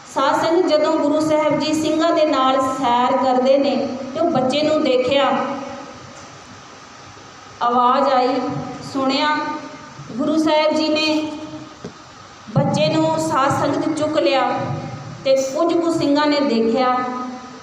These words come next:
ਕਹਿੰਦੇ, "ਮਹਾਰਾਜ ਜੀ, ਇਹ ਤੇ ਕੁਥਰਾ ਹੈ, ਭਾਵ ਕਿ ਸੋਹਣਾ ਨਹੀਂ।"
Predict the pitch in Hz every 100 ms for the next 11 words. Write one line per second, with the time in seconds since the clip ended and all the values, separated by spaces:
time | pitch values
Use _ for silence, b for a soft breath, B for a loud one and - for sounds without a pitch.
0 | - 302 311 330 277 262 277 269 269 277
1 | 302 302 302 302 302 277 269 - - -
2 | - - - - - - - - - -
3 | 269 254 262 269 311 302 320 370 349 302
4 | 330